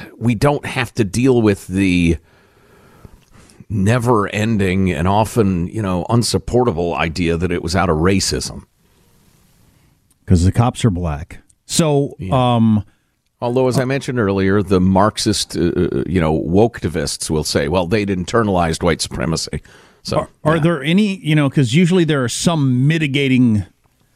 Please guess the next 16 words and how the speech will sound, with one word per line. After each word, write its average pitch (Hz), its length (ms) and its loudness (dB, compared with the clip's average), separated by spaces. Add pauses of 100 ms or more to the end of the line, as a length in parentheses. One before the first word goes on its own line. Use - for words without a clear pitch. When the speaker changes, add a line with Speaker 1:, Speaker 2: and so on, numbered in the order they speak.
(640)
Speaker 2:
claims 104 580 2
being 90 320 4
made 80 440 2 (100)
by 73 380 0 (1200)
various 107 380 0
people, 92 320 0
lawyers, 107 520 0
the 90 120 -4
cops, - 640 -2 (240)
whoever, 107 380 0 (420)
that, 104 480 0
uh, 104 360 2
you 101 160 2
know, 95 280 4
this 92 220 0
person, 92 720 2